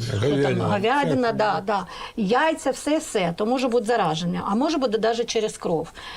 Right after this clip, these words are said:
Speaker 1: Е, тому дуже важко інколи знайти, коли хронічне захворювання, це має значення. Що касається жінок, то, що ви попросили, да? Раніше це обстежували, тому що вроджений токсоплазмоз, е, на ранніх стадіях,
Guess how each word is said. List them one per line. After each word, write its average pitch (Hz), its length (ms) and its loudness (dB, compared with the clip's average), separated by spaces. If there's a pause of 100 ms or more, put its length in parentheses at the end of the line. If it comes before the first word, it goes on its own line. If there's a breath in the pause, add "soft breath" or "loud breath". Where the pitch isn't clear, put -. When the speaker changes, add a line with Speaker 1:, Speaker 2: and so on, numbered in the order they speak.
(200 loud breath)
Speaker 1:
Е, 190 320 0
тому 302 300 2
дуже 269 200 0
важко 302 340 0
інколи 269 360 0
знайти, 247 340 0
коли 254 220 2
хронічне 233 500 0
захворювання, 254 520 0
це 240 260 -2
має 214 260 2
значення. 180 580 -2 (360 loud breath)
Що 311 160 -2
касається 269 520 0
жінок, 226 340 2
то, 185 100 -4
що 185 160 -2
ви 180 60 -2
попросили, 180 580 -2
да? 277 240 2 (140)
Раніше 254 320 0
це 240 240 2
обстежували, 285 600 0
тому 226 280 0
що 226 260 0 (320 loud breath)
вроджений 226 560 2
токсоплазмоз, 233 920 0
е, 196 200 0
на 214 260 0
ранніх 214 260 0
стадіях, 180 320 0